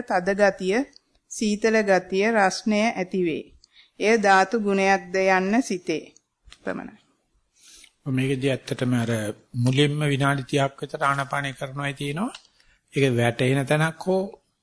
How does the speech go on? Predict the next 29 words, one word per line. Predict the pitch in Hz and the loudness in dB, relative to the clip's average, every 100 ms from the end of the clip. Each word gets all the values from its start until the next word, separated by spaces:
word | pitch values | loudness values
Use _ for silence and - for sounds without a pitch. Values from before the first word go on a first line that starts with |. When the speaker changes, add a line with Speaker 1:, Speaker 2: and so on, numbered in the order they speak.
| - | -4
Speaker 2:
ආශ්වාස | 117 - 120 | -2 -2 -4
ප්‍රශ්වාසයේ | 117 123 - 120 113 131 | -2 -4 -2 -4 -2 -4
ගුණයක්, | 113 120 131 147 165 - - - _ _ _ - | -4 -2 0 0 -2 -10 -20 -20 _ _ _ -8
සටහනක්, | - 127 135 127 151 - | -2 0 0 0 -2 0
ආකාරයක් | 131 131 - 131 139 160 - | 0 0 2 0 0 -4 -8
මොනවාක්වත් | 135 147 143 196 190 | -4 -4 -2 -4 -2
ලිය | 165 127 | -2 0
වෙන්නේ | 110 101 | 0 -4
නැහැ. | 120 160 | -4 -4
ඒක | 147 | -4
තමයි | 156 156 202 180 | -4 -4 -4 -6
අත්‍යවශ්‍යම | 135 _ _ 208 196 190 - - 226 | -8 _ _ 2 4 4 2 0 0
දේ. | 175 113 - _ | 0 -2 -6 _
භාවනා | - 120 113 113 110 | -10 -6 -4 -4 -4
කරනකොට | 113 113 113 120 151 285 - - - - - - - | -4 -4 -4 -2 -2 -4 -8 -20 -20 -20 -16 -14 -14
මූල | 143 160 175 | -4 0 2
කර්මස්ථානට | 165 151 160 - 151 151 156 | 2 0 -6 -2 -2 0 -2
කොයි | 135 139 147 | -2 -2 -2
වෙලාවක | 151 147 151 190 196 | 0 2 2 2 2
හෝ | 190 175 | 4 6
හිත | 151 147 | 4 2
ගියා | 123 113 92 | -2 -2 -4
නම් | 90 92 110 _ _ - - _ | -8 -14 -20 _ _ -20 -20 _
ඒක | 127 135 | 0 2
පිළිබඳ | 165 180 175 175 175 175 - | 2 2 4 4 2 -2 -6
විස්තර | - 156 - - | -6 -6 -4 -4
වලින් | 175 208 202 | 0 2 2
රචනය | 156 160 180 190 | 0 0 -2 -2
පුරවන්න. | 170 170 117 85 | 0 2 2 -2